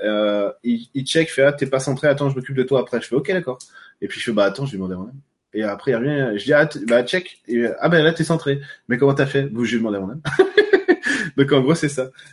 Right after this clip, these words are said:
Salut, ma chérie d'amour. Euh, mon chat, file-moi tes codes YouTube en M P que je vire les trolls si jamais.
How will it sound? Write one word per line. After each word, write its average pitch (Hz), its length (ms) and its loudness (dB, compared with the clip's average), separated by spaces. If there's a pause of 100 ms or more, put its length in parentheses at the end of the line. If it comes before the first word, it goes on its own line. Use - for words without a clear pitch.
(140)
Salut, 208 840 2
ma 196 140 0
chérie 160 320 -2
d'amour. 120 360 -2 (240)
Euh, 110 600 -4 (100)
mon 123 180 -4
chat, 156 220 -2
file-moi 143 280 -2
tes 127 160 -4
codes 143 180 -4
YouTube 127 360 -4
en 113 60 0
M 113 140 -2
P 156 160 -6
que 117 140 -8
je 104 140 -8
vire 139 220 -6
les 107 120 -4
trolls 143 320 -8
si 120 200 -16
jamais. 120 220 -10